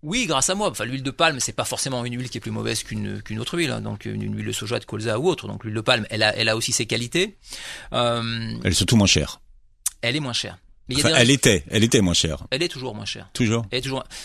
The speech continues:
Speaker 1: bah, l'huile de palme, c'est facile. Elle a un rendement par hectare cinq fois supérieur à n'importe quelle, quelle autre huile.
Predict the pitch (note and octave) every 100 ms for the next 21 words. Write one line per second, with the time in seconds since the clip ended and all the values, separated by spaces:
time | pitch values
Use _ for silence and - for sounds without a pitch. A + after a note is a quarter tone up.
0 | - B2 D#3 C#3+ C#3 E3+ D3 A#2+ B2 F3+
1 | C#3 B2 A#2+ A#2+ C3 C3+ C#3 C3+ A2+ A#2+
2 | - D3+ - C#3+ - B2+ A#2 B2+ C3+ A#2
3 | A2+ - - A#2 - A#2 A2+ - G#2